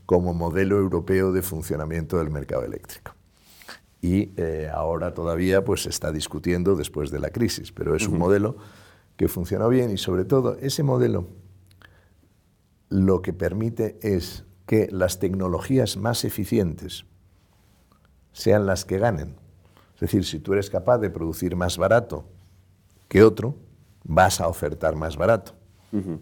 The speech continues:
Speaker 1: Y, eh, por lo tanto, vas a funcionar. ¿Qué va a hacer el otro? El otro lo que tiene que hacer es adoptar tu tecnología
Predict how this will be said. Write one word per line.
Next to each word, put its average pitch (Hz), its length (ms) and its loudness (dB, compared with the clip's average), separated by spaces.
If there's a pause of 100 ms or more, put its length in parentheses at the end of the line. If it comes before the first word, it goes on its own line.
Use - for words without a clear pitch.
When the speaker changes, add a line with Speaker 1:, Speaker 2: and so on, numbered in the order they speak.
Speaker 1:
Y, 104 400 -4
eh, 80 380 -2
por 82 140 -8
lo 76 100 -2
tanto, 85 280 -2
vas 87 260 0
a 78 80 -4
funcionar. 76 600 -8 (640)
¿Qué 117 240 8
va 113 100 6
a 107 40 2
hacer 101 220 0
el 110 120 2
otro? 104 320 0 (560)
El 80 140 4
otro 87 220 0
lo 92 140 2
que 85 100 -4
tiene 90 220 -2
que 92 60 0
hacer 90 200 0
es 101 240 -2
adoptar 87 760 2 (480)
tu 110 140 6
tecnología 85 720 2